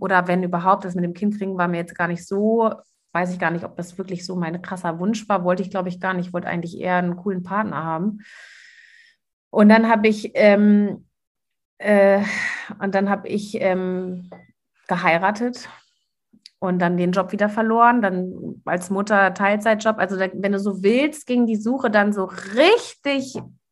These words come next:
richtig zur Sache, als ich schwanger war. Und zwar zur Sache meine ich, weil es dann eine Klarheit bekommen hat. Also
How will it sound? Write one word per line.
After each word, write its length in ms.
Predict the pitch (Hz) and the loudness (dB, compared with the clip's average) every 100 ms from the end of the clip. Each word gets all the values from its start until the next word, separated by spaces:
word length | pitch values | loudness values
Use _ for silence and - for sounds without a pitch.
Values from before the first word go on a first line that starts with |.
| _ - | _ -14
richtig 680 | 175 190 214 277 - 240 214 | -12 -4 -2 -2 -4 -6 -6
zur 260 | - - 190 | -10 -6 -4
Sache, 400 | 175 240 254 302 330 381 415 _ _ _ _ _ _ _ _ _ _ _ _ _ | 0 0 0 0 0 0 -4 _ _ _ _ _ _ _ _ _ _ _ _ _
als 380 | - 233 233 233 - | 0 2 2 -4 -8
ich 300 | 226 214 - | -6 -6 -8
schwanger 300 | 143 143 135 | -8 -6 -6
war. 280 | 139 - _ _ _ _ _ _ _ _ _ _ _ _ _ _ _ _ _ | -8 -10 _ _ _ _ _ _ _ _ _ _ _ _ _ _ _ _ _
Und 200 | 226 220 | 0 2
zwar 200 | - 226 | 2 2
zur 140 | 240 | 2
Sache 280 | 208 233 269 | 0 2 2
meine 260 | 247 226 233 | 2 2 0
ich, 160 | 240 | 0
weil 140 | 226 226 | 2 2
es 100 | 220 | 2
dann 140 | 220 | 2
eine 200 | 208 208 | 2 0
Klarheit 580 | 202 - 202 214 175 - | -4 0 4 4 2 -2
bekommen 440 | - - 147 151 160 | -12 -12 -10 -8 -6
hat. 280 | 143 143 | -6 -6
Also 280 | - 175 170 | -6 -4 -4